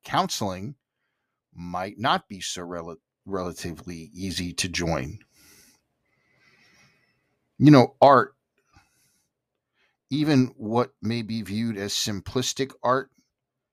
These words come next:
can be movers and shakers. I don't need to tell you that,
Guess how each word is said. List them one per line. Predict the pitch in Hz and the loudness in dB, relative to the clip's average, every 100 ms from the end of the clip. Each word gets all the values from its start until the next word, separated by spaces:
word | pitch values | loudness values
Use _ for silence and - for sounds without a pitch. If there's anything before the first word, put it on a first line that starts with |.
| _ _ _ _ _ _ _ | _ _ _ _ _ _ _
can | - 120 | -4 -4
be | 107 104 | -2 -2
movers | 113 107 107 90 | -2 -2 -4 -6
and | 90 | -8
shakers. | - 101 98 82 78 - | -8 -6 -8 -10 -12 -4
I | 139 | -2
don't | 113 | -2
need | 92 82 | -6 -10
to | 80 | -12
tell | 95 90 | -10 -8
you | 95 98 | -8 -8
that, | 80 78 | -8 -10